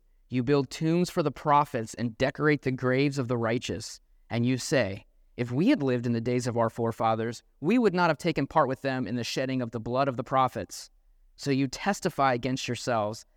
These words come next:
that you are the descendants of those who murdered the prophets. Fill up then the measure of the sin of your forefathers." And then he goes on to call them snakes and vipers and things along those lines. C S Lewis called this chronological snobbery.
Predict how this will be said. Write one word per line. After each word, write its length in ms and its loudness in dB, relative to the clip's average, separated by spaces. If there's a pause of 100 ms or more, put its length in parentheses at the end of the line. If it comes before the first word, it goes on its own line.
(140)
that 100 0
you 140 2
are 100 2
the 140 -2
descendants 680 0 (200)
of 120 0
those 220 0
who 100 -2
murdered 400 2
the 80 -4
prophets. 640 -2 (360)
Fill 220 4
up 120 4
then 180 2
the 80 2
measure 320 0
of 80 -2
the 80 -4
sin 480 -4 (160)
of 140 2
your 100 2
forefathers." 720 2
And 80 2
then 80 2
he 60 4
goes 180 2
on 80 0
to 80 0
call 140 0
them 80 0
snakes 480 -2
and 160 -2
vipers 460 -2
and 260 -6
things 160 -2
along 220 0
those 200 -2
lines. 420 -6 (720)
C 180 2
S 120 4
Lewis 200 4
called 200 4
this 120 -2
chronological 600 0
snobbery. 540 -4